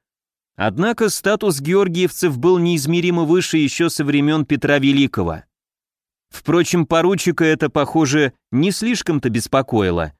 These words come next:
"Какая разница?" — огрызнулся он, разворачиваясь к арке.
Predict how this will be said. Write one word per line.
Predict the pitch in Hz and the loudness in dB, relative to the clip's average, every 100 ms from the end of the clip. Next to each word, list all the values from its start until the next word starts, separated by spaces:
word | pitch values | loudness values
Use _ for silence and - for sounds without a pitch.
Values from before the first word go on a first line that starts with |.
| _ _ _ _ _ _ | _ _ _ _ _ _
"Какая | 208 208 233 233 | 0 2 2 2
разница?" — | 226 240 170 143 113 - 78 - _ | 4 2 0 -2 -4 -6 -10 -12 _
огрызнулся | 117 123 143 123 151 143 - | 0 2 2 2 2 0 0
он, | 143 135 | 0 2
разворачиваясь | 123 131 135 131 - 143 143 | 0 2 2 0 0 0 0
к | - | 0
арке. | 147 117 - 71 | 0 0 -6 -16